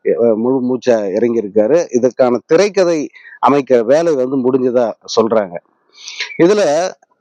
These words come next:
நெல்சனுக்கு இருக்கிற சவால் என்னன்னா, அந்த முதல் பாகத்தை விட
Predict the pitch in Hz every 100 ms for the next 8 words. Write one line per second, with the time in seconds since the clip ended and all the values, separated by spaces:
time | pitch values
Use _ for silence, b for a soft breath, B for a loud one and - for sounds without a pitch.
0 | _ _ 156 - 247 208 214 247 208 185
1 | 156 156 131 143 165 175 147 123 123 170
2 | 202 - 127 123 120 147 214 220 180 185
3 | 170 139 156 143 143 170 208